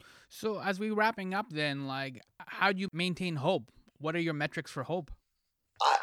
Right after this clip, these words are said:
Speaker 2: I hate to say it, but I'm actually pretty, uh, Pol-, uh, Pollyanna-ish long term.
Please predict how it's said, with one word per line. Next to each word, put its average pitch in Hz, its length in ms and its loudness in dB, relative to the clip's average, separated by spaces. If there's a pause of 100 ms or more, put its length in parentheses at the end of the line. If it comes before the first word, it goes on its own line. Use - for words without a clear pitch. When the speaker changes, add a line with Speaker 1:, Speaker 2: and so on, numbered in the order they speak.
(100)
Speaker 2:
I 185 40 12
hate 233 180 12
to 226 80 10
say 226 200 12
it, 226 100 12
but 160 140 12
I'm 160 140 12
actually 160 800 12 (320)
pretty, 165 640 6
uh, 123 540 10
Pol-, 147 380 10
uh, 127 280 10
Pollyanna-ish 135 880 10
long 120 260 10
term. 110 420 2